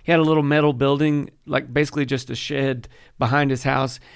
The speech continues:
but he had converted it into kind of a small office space and place where he would go and pray. Kept his library of books in there. And, um, and so he was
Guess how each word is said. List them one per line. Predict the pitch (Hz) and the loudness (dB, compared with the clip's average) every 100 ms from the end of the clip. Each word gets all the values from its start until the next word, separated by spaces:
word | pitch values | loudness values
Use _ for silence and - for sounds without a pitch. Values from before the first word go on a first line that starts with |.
| - | -6
but | 147 139 | 0 2
he | 135 143 | 2 2
had | 131 135 127 | 2 2 0
converted | - 135 147 165 156 | -2 0 2 2 4
it | 139 - | 2 2
into | 143 139 123 - 135 127 120 - - _ _ - | -2 -2 -4 -4 -4 -2 -4 -8 -20 _ _ -2
kind | 143 | 0
of | 139 | 0
a | 131 | -2
small | - 131 135 135 | -4 0 2 2
office | 131 139 139 | 0 0 -2
space | 123 - 135 135 127 - - | -6 -4 -2 -2 -4 -10 -8
and | 139 131 127 | -4 -4 -4
place | 135 139 | -4 -4
where | - 120 | -4 -4
he | 131 | -4
would | 123 | -4
go | 127 | -4
and | 117 113 | -6 -8
pray. | 131 127 117 - _ _ - - - - - | -8 -6 -8 -12 _ _ -20 -20 -20 -20 -14
Kept | - 127 | -4 -4
his | 131 113 | -4 -2
library | 127 127 123 | 0 0 0
of | 120 | -2
books | 110 123 - | -4 -6 -6
in | 123 | -4
there. | 123 120 139 - | -2 -2 -4 -8
And, | 127 127 135 127 | -6 -4 -4 -4
um, | 139 120 - - - - - - - - - - | -6 -10 -14 -20 -20 -20 -20 -20 -20 -20 -16 -4
and | 139 135 | -2 -2
so | - 139 | 0 2
he | 139 | 4
was | 139 123 113 | 2 -2 -4